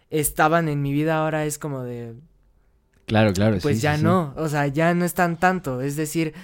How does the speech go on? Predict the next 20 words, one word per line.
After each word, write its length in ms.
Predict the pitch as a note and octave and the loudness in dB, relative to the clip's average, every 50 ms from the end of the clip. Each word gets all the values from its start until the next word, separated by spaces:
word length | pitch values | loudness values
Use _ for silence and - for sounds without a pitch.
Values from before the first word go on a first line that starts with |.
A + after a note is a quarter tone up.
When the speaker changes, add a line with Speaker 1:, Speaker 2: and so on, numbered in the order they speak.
| - - _ - | -20 -20 _ -2
Speaker 1:
ya 140 | D3+ E3 | 0 2
es 120 | F3 E3 E3+ | 2 2 0
un 100 | F#3 F3+ | -2 -2
círculo 340 | E3+ F#3 E3+ D3 F3 E3 D#3 | -2 -2 -2 -2 -2 -2 -2
mucho 240 | C#3+ C3+ C3+ - | -2 -4 -6 -6
más 200 | C#3+ C#3+ D#3 - | -4 -4 -4 -2
amplio. 240 | F3 E3+ D#3+ D#3+ D3+ | -4 -4 -4 -4 -4
Conoces 360 | - D3+ D#3 D#3+ D#3+ F#3 F3+ E3+ | -4 -4 -4 -4 -4 -4 -6 -4
a 40 | D3 | -4
muchísima 540 | C3+ C#3 C3 C3+ - C3 C3+ C3+ C3+ C3+ | -4 -6 -6 -8 -8 -8 -6 -6 -6 -4
más 260 | C#3 D3 D3+ E3 D#3+ - | -4 -4 -4 -4 -6 -4
gente. 400 | - F3+ F3 - - C#3 D3 D3+ | -4 -6 -4 -2 -2 0 0 0
Es 140 | D#3 - | -2 -2
como 240 | - G3 F#3 F3 D#3+ | -4 -2 -2 0 0
de 120 | D#3 D3+ C#3+ | 0 -2 -2
las 200 | C#3 C3+ - - | -2 -4 -6 -8
oportunidades 580 | C3 - C3+ C3+ - C#3 C#3 C#3 C#3+ D#3+ D#3+ | -8 -8 -10 -8 -8 -8 -6 -4 -6 -6 -6
que 80 | - D#3 | -8 -10
te 140 | - B2+ A#2+ | -10 -8 -8
brinda 400 | C3 C3+ C#3 D3 C#3+ C#3+ D3+ | -6 -6 -4 -4 -4 -4 -6